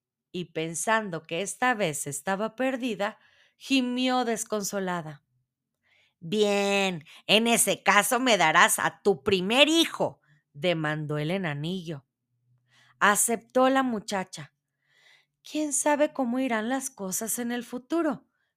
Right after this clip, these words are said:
dijo para sus adentros. Y como ya había ocurrido antes,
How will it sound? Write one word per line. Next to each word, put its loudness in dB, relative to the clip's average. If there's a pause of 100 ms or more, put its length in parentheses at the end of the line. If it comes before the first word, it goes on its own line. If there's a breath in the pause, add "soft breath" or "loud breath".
dijo -6
para 0
sus -8
adentros. -4 (560)
Y -6
como 4
ya 4
había 0
ocurrido -4
antes, -4